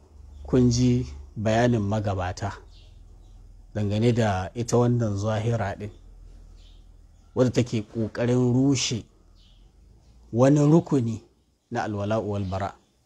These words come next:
Shi ne ƙismi na biyu, shi ne albara'u. Eh, so saboda haka,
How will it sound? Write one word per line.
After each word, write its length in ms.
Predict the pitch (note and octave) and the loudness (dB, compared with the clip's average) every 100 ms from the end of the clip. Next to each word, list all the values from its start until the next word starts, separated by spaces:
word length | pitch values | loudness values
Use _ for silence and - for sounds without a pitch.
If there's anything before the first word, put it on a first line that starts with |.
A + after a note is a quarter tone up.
| - | -8
Shi 200 | - C#3 | 0 2
ne 140 | A2+ | 2
ƙismi 600 | - - D#3 B2+ A2 A2 | -2 -4 -2 0 0 0
na 120 | A2+ A2 | 0 0
biyu, 220 | A2+ A2+ - | -2 -4 -8
shi 220 | - - C3 | -10 -2 0
ne 100 | A2 | -2
albara'u. 580 | G2 F#2 G2 G2+ D#3 - _ _ _ _ _ _ _ _ _ _ _ _ _ _ _ _ _ _ _ _ _ _ _ _ _ _ _ _ _ _ _ _ - | -4 -6 -6 -6 -10 -20 _ _ _ _ _ _ _ _ _ _ _ _ _ _ _ _ _ _ _ _ _ _ _ _ _ _ _ _ _ _ _ _ -14
Eh, 260 | E2 E2+ G#2+ | -12 -12 -12
so 180 | - | -10
saboda 380 | - C#3+ C#3+ A#2+ | 0 2 4 4
haka, 440 | C#3 C#3 C3+ C3+ | 2 0 -4 -6